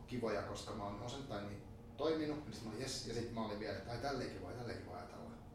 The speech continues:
Et ne on ehkä niinku semmosia ajatuksen laajentamisjuttuja, mistä mä innostun nyky-, nykyään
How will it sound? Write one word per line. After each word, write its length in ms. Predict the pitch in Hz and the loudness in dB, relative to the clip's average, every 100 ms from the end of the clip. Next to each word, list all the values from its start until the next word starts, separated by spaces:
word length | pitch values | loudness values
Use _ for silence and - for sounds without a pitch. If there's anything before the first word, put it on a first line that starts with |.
| - - - - - - - - | -10 -10 -10 -10 -10 -10 -8 -8
Et 160 | - | -4
ne 120 | 117 | 0
on 80 | 120 | 2
ehkä 160 | 120 123 | 0 0
niinku 180 | 123 120 | -2 -2
semmosia 360 | 120 131 127 | 0 2 2
ajatuksen 380 | 127 127 - 110 | 4 2 2 2
laajentamisjuttuja, 1000 | 110 107 101 92 90 - - 98 - - | 2 2 0 -2 -4 -6 -8 -8 -6 -6
mistä 240 | - - 87 | -6 -6 -4
mä 60 | |
innostun 340 | 90 92 - - | -4 -6 -8 2
nyky-, 380 | - - - - | 4 6 2 -2
nykyään 300 | - - | -4 -4